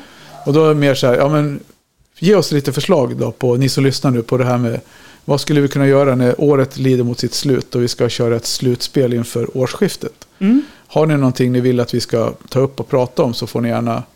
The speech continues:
Speaker 1: tjoa till, så, så tar vi det under övervägande och så gör vi någonting kul av det. Vill ni att
Speaker 2: Mm.
Speaker 1: vi ska ringa upp er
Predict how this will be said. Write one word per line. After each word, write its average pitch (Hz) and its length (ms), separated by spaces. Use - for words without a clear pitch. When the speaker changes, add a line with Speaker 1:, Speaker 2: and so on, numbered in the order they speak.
Speaker 1:
tjoa 123 320
till, - 280
så, 120 280
så 120 280
tar 123 280
vi 120 80
det 120 60
under 117 180
övervägande 147 760
och 127 160
så 123 180
gör 123 180
vi 120 100
någonting 117 240
kul 123 220
av 127 120
det. - 100
Vill 156 200
ni 151 80
att 143 80
Speaker 2:
Mm. 196 100
Speaker 1:
vi 240 60
ska 131 120
ringa 127 180
upp 151 200
er 190 160